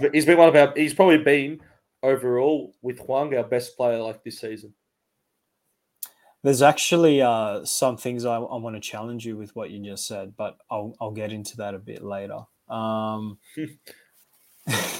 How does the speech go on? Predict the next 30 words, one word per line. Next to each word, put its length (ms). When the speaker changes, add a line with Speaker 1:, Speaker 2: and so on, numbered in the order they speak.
Speaker 2:
I 140
actually 340
can't 280
find 460
who 400
Vaclik's 560
rumored 320
with. 280
Doesn't 300
matter. 320
Speaker 1:
Otherwise, 300
the 60
echo 340
Speaker 2:
Um, 60
Speaker 1:
bad. 200
My 80
Speaker 2:
doesn't 160
matter. 140
Speaker 1:
headphones 200
just, 140
my 180
headphones 420
just 180
died. 220
Speaker 2:
Okay. 280
<laughs> 1120
Can 120
you 80
hear 140
me? 80